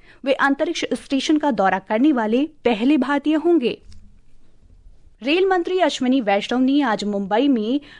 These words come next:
लोकल नॉन एसी रेलगाड़ियों में दरवाजा बंद करने की स्वचालित प्रणाली लगाने के लिए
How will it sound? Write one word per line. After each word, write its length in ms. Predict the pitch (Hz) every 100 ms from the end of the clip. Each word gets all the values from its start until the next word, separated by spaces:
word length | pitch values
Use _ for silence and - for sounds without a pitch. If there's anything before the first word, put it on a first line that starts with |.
| -
लोकल 440 | 240 262 294 339 330
नॉन 400 | 269 214 226 254
एसी 280 | 247 269 240
रेलगाड़ियों 580 | 208 196 190 214 240
में 200 | 247 262
दरवाजा 460 | 214 202 196 196 202
बंद 300 | 185 214 208
करने 380 | 214 214 214 262
की 200 | 269 269
स्वचालित 600 | - 208 208 208 214 202
प्रणाली 400 | 214 208 202 214
लगाने 460 | 196 202 208 247
के 160 | 294 247
लिए 380 | 196 220 208